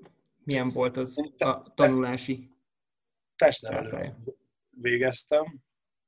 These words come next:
Speaker 2: ö, ott, itt Szombathelyen, a Berzsény Dániel tanárképző főiskolán, majd elvégeztem a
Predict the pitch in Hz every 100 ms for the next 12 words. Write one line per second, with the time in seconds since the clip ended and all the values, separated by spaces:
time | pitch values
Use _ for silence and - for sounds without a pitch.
0 | _ _ 113 107 107 - - 104 _ -
1 | 107 _ - - 131 139 147 - 143 139
2 | 135 113 _ _ _ _ - 101 95 95
3 | 113 117 110 107 107 107 104 101 - 104
4 | 104 - 104 98 - 120 127 - 139 131
5 | 131 123 117 113 120 113 107 104 101 -
6 | 101 98 -